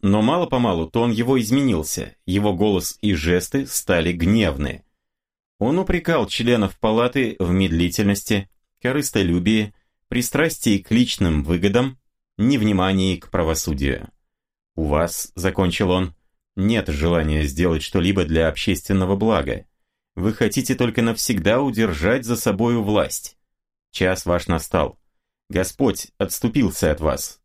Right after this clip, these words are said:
Он избрал для исполнения своей воли орудие более достойное. Господь руководит мною и повелевает мне делать то, что я делаю". Вен, Уэнтворд и Мартин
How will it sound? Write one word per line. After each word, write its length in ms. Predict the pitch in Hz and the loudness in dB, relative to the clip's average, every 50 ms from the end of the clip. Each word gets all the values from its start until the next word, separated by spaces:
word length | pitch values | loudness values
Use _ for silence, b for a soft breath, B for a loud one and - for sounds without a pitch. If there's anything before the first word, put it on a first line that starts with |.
| _ _ | _ _
Он 260 | - 101 101 98 92 90 | -4 -2 0 0 0 0
избрал 440 | 78 76 76 87 92 95 101 95 | -2 -2 0 0 2 2 0 0
для 200 | 76 80 85 85 | -2 -2 -2 -2
исполнения 640 | 80 - - - 92 87 87 92 90 82 78 80 78 | -2 -2 -2 -2 0 2 2 0 0 0 0 -2 -2
своей 420 | 78 - 92 85 82 80 82 82 69 | -2 -2 0 0 0 2 0 0 0
воли 460 | 65 90 110 117 131 156 151 - - - | 0 0 0 2 2 0 -2 -4 -6 -2
орудие 520 | 95 98 95 110 123 117 107 120 123 117 | -2 0 0 0 0 0 2 2 2 2
более 420 | 107 101 139 147 110 90 78 71 69 | 0 0 0 0 2 2 0 0 0
достойное. 800 | 76 76 - - - 82 76 71 69 69 69 71 73 73 - _ _ _ _ _ _ _ _ _ - | -2 -2 -2 -2 -2 -2 0 0 0 -2 -2 -2 -4 -4 -8 _ _ _ _ _ _ _ _ _ -8
Господь 500 | - 80 87 85 - - 104 98 92 - | -4 -2 -2 -2 -2 -2 -2 -2 0 0
руководит 560 | 95 90 85 - 92 90 92 82 92 90 - | -2 -4 -2 0 0 0 0 0 0 -2 0
мною 460 | 92 90 92 98 113 123 147 151 - | 0 2 2 2 2 2 0 0 -2
и 160 | - 117 127 123 | -2 -2 -2 0
повелевает 640 | - 117 101 98 92 92 87 98 101 98 92 90 | 0 2 2 2 2 2 2 2 2 2 0 0
мне 420 | 92 90 90 95 104 113 117 127 b b b b b - | -2 -2 0 2 2 0 0 -4 b b b b b -10
делать 520 | - 78 80 110 139 147 143 127 123 - - - | -8 -2 0 2 2 4 2 0 -2 -4 -2 0
то, 160 | 135 135 135 | 0 0 0
что 220 | 135 - - 104 | -2 -2 -2 0
я 200 | 90 85 92 92 | 2 2 2 2
делаю". 580 | 78 76 82 82 73 76 71 69 67 69 73 - _ _ _ _ _ _ _ _ _ _ _ - | 2 0 0 0 0 0 0 0 -2 -4 -6 -10 _ _ _ _ _ _ _ _ _ _ _ -10
Вен, 400 | 71 69 92 104 113 127 127 - _ _ _ - | -4 -2 0 0 0 0 -4 -6 _ _ _ -4
Уэнтворд 640 | 80 80 85 87 82 78 80 82 80 82 76 - - | 0 0 0 0 0 -2 -2 -2 -2 -2 -2 -4 -4
и 100 | - 87 | -2 0
Мартин 560 | 82 82 95 107 110 - - 147 143 131 - | 2 2 2 0 0 -2 -2 -2 -2 -2 -6